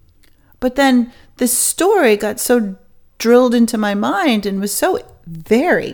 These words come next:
interesting that I wasn't listening. I was still immersed in thinking.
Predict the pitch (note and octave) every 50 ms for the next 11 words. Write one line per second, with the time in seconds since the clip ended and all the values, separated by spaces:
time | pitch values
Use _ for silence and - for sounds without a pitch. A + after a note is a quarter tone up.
0 | - - - F3+ G3 G#3 - - - - - - - - - - - - A3+ -
1 | _ _ _ - _ _ _ _ _ _ _ - _ _ _ _ _ _ _ _
2 | _ _ _ - F4 F#4+ G4 G4+ G4+ G4+ G#4 G4+ G4+ G#4 A4 A4+ A4 - C4 F3
3 | E3 F3+ E3 D3+ D#3+ - _ _ _ _ _ _ _ _ _ _ _ _ _ _
4 | _ _ _ - D4 D#4 D#4 - - - F#4 F#4 F#4 F4+ F4+ F4+ F4 - - F4
5 | E4+ E4 D#4 F4+ F#4 F#4+ F4 - - F3+ F3+ -